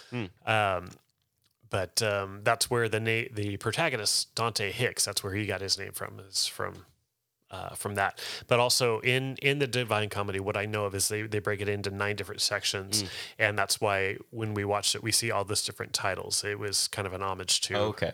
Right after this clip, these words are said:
Speaker 2: to that. Um, there is a, there's a scene where, where Randall is ordering some videotapes, and he's ordering this collection of adult films
Speaker 1: Right.
Speaker 2: and also, um,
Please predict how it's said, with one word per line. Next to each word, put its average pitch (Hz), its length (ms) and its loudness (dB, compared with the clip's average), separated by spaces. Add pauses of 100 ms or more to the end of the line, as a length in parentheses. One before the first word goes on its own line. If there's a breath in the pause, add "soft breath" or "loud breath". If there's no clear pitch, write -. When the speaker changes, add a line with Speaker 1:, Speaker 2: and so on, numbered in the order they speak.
Speaker 2:
to - 160 -6
that. 90 200 -4 (1300)
Um, 107 560 4 (760 loud breath)
there 143 180 2
is 165 240 4
a, 147 560 4 (680)
there's 147 320 2
a 160 200 4
scene 135 520 4
where, 120 460 4
where 110 200 4
Randall 117 600 2
is 110 720 2
ordering 123 540 2
some 101 260 0
videotapes, 104 1040 2
and 104 360 4
he's 107 180 2
ordering 110 320 0
this 101 160 4
collection 104 640 2
of 98 440 0
adult 113 320 2
films 110 600 4
Speaker 1:
Right. 92 180 2 (180 loud breath)
Speaker 2:
and 110 180 4
also, 104 840 4
um, 92 420 -4